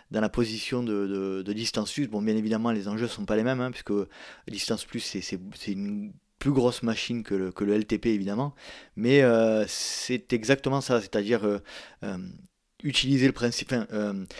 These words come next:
partir sur un principe de gra-, de gratuité initiale et puis après être un petit peu coincé dans l'aspect de dire, euh, euh, je veux être le plus indépendant possible, mais malgré tout,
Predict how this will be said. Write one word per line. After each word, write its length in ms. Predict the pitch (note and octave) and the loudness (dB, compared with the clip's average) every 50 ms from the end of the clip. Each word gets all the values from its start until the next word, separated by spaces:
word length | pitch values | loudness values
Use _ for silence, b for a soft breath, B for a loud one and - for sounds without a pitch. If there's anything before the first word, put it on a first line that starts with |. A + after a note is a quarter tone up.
| B B _ | B B _
partir 320 | - C3 - - D#3 - | 0 2 4 4 4 4
sur 160 | - - B2+ | 4 2 2
un 100 | A#2+ B2 | 2 2
principe 400 | A#2+ - C3+ B2+ A#2+ - D3+ C3 | 0 0 -2 -2 0 -2 -2 2
de 100 | A#2 B2 | 4 4
gra-, 240 | A#2 A#2 G2+ A2+ B2 - | 4 4 2 2 0 -2
de 160 | A#2+ A2 A2+ A#2+ | -2 0 0 0
gratuité 580 | A2 G#2+ A#2+ A#2+ - - C3+ C3 - B2+ A#2+ | 2 2 2 0 0 -2 -4 -2 2 2 2
initiale 480 | A2+ A2 A2 A#2 A2 - - D#3 D#3 D#3+ | 2 2 2 0 0 4 4 6 6 6
et 60 | C3 | 4
puis 240 | - - - B2 A#2 | 0 0 4 4 4
après 220 | A2+ - - C#3+ D3+ | 4 4 2 2 2
être 160 | C3+ - - | 2 2 -2
un 60 | A2 | -4
petit 160 | A2 - - | -4 -4 -4
peu 120 | - - A#2 | -2 -2 0
coincé 460 | - - B2 A#2+ A2+ - D3 D3+ D#3 | 2 2 2 2 2 2 2 2 2
dans 160 | B2 A2+ A2 | 2 0 0
l'aspect 340 | G#2+ G#2+ G2+ - - C#3 C3+ | 0 -2 -4 -2 -2 0 0
de 120 | B2 A#2 | 0 -2
dire, 260 | G#2+ G#2+ C3 D3+ C#3+ | -2 2 2 2 4
euh, 140 | A#2+ A2 G#2 G2 B B B B B B B B - | 4 2 0 -2 B B B B B B B B -6
euh, 400 | G2+ G#2+ G#2 G#2 G#2 G2+ G2+ G2+ G2+ | -4 -2 -2 0 0 0 -2 -2 -2
je 180 | - - B2 C3 | -2 2 2 2
veux 440 | B2+ A#2+ B2+ C#3 D3 D3 D3 C3+ - C3+ | 2 4 4 6 8 10 8 8 8 6
être 240 | C3+ - - B2+ | 2 0 2 0
le 60 | A#2+ A2 | 0 0
plus 180 | - - C3 | 2 2 2
indépendant 480 | B2+ A#2+ A#2 A#2+ A#2 - A#2 A2+ A2 A2 | 2 4 4 2 2 4 2 2 0 0
possible, 460 | - A#2 G#2 - - F3 E3 D#3 B2 | -2 -4 -4 -4 -6 -4 -2 0 0
mais 160 | A2 G#2+ G#2+ | 0 0 0
malgré 360 | A2 A2+ A#2 B2 G#2+ A2+ A#2 | 0 0 0 0 0 -2 -2
tout, 320 | A#2 - D#3 D#3+ E3 F3 | -2 -2 -2 -2 -2 -2